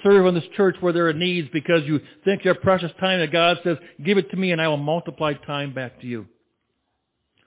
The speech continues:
There's many ways that you can give in a church or a community or all over the world. God's saying, "Would you give it to me? Let me use it for my service.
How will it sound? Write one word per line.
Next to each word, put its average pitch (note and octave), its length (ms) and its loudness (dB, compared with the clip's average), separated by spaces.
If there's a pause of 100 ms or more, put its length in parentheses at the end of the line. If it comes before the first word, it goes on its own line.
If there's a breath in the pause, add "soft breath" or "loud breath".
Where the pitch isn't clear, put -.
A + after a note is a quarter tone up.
(140)
There's C3 160 -10
many F3+ 260 -2
ways F3+ 240 2
that E3 80 -2
you D3+ 100 -6
can D3 160 -10
give D#3+ 220 0
in C#3+ 100 -4
a C3 60 -6 (160)
church E3 320 -4
or C3+ 100 -4
a B2 40 -8
community D#3+ 580 -4
or C3 100 0
all C#3+ 140 -2
over E3 220 -2
the D#3 100 -4
world. C#3+ 400 -2 (1120)
God's E3 380 -2
saying, D#3+ 180 -2
"Would D3 160 -4
you D3 80 -2
give D3+ 280 0
it F3 200 -6
to F3 80 -6
me? C#3 440 -6 (160 soft breath)
Let D#3 280 -6
me D#3 100 -4
use D#3 360 -2
it E3+ 100 -8
for D3 80 -12
my D3 240 -4 (120)
service. C#3+ 260 -6